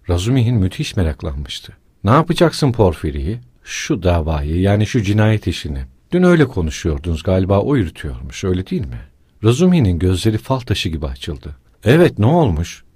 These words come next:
"Kadına kimlerin rehin yatırdığını soruşturuyormuş.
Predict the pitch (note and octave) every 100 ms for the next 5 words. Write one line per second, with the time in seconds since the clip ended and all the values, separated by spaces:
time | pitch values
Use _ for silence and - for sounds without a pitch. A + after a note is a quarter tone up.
0 | - A#2+ D#3+ F3+ F3 F3 E3+ F3 D#3 B2
1 | C#3 C3+ B2+ C3 A#2 A#2+ A#2+ G#2+ E2 -
2 | E2 D#2 C#2+ C2 - -